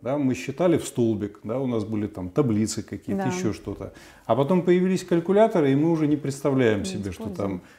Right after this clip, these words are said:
Speaker 1: шестизначные числа мы будем складывать в уме.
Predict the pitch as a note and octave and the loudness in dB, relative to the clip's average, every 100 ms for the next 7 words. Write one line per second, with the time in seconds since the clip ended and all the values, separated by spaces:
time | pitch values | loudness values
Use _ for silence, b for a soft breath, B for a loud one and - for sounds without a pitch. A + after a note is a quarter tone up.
0 | b - B2+ - C3+ C#3+ C3+ C3+ C3+ C3 | b 0 0 4 4 6 4 4 0 0
1 | - G#3 G3+ B2+ C#3 C#3 B2+ A2 - C3 | 0 0 2 2 2 0 -2 -4 -4 -2
2 | B2+ B2 A2 A2 G#2+ G2+ E2+ | 0 0 -2 -2 -4 -2 -6